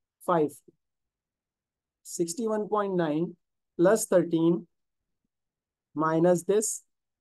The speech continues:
ट्वेंटी पॉइंट फ़ोर की goodwill at acquisition। और क्योंकि ये positive answer आ रहा है, so that shows that कि हमारी जो goodwill है वो positive goodwill है और इसे हम consolidated balance sheet में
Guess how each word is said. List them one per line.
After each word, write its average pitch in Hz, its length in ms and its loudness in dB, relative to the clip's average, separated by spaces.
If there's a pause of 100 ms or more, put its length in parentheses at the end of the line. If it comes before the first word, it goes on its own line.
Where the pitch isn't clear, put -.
(140)
ट्वेंटी 214 500 -2 (120)
पॉइंट 208 480 -2 (180)
फ़ोर 202 360 4
की 190 500 -4 (360)
goodwill 190 520 4 (200)
at 175 180 0 (100)
acquisition। 139 600 -4 (840)
और 170 140 4
क्योंकि 190 240 -2
ये 208 60 6 (100)
positive 190 440 2
answer 190 340 -2
आ 180 120 2
रहा 180 160 0
है, 185 80 0
so 180 140 -4
that 170 280 -2
shows 190 520 -2
that 170 360 -2 (280)
कि 175 60 -2
हमारी 170 320 0
जो 175 160 -2
goodwill 175 460 0
है 165 260 -6 (420)
वो 202 440 -2 (220)
positive 180 480 0
goodwill 170 380 2
है 175 200 0
और 170 200 -6
इसे 170 180 -8
हम 185 220 -4
consolidated 175 840 0
balance 165 360 -2
sheet 190 340 -10
में 160 400 -2